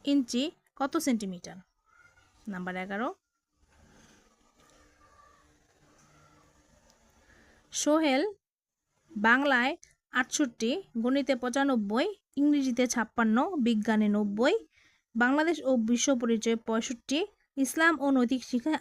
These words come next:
আশি নম্বর পেয়েছে। ক, সোহেলের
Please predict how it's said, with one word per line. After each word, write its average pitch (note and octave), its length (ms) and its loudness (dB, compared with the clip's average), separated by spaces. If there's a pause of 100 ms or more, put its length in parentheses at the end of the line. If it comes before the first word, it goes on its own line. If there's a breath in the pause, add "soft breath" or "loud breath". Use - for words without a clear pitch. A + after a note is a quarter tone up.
আশি C4 240 -2
নম্বর A#3 280 4 (340)
পেয়েছে। C4 400 0 (520)
ক, - 40 -2 (800 loud breath)
সোহেলের D4+ 420 4